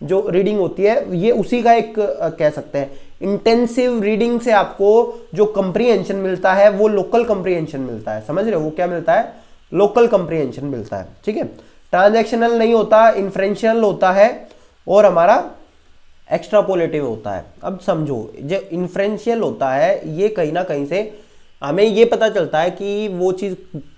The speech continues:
कही गई है, वो किस culture के बारे में बात कर रहा है, या मतलब कहीं ना कहीं किसी चीज़ का inference मिलता है हमें, समझ रहे हो, तो वो inferential होता है। और जो extrapolative होता है,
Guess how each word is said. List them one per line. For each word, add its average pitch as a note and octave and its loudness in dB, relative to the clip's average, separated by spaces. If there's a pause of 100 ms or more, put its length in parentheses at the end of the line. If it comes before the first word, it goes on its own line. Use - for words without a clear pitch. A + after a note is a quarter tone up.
(140)
कही F3 0
गई D3+ -2
है, D3 2
वो D#3 -6
किस - -8
culture D#3+ -4
के D#3 -6
बारे D3 -2
में C#3 -6
बात C3 -8
कर C3 -10
रहा A#2+ -10
है, A#2+ -14 (360)
या G#3+ 0
मतलब A#3+ 0
कहीं A3+ 0
ना A#3+ -2
कहीं A3 0
किसी G#3+ -4
चीज़ G#3+ -6
का A#3 -2
inference A3 -2
मिलता D3+ -4
है C3+ -2
हमें, A2 -10 (420)
समझ G3+ -2
रहे G#3 2
हो, C#3+ -2
तो F3+ -4
वो G3 2
inferential D#3 -4
होता C3+ -6
है। C3+ -6
और F3 -4
जो A3 -2
extrapolative G#3+ -2
होता D3+ 0
है, F#3 2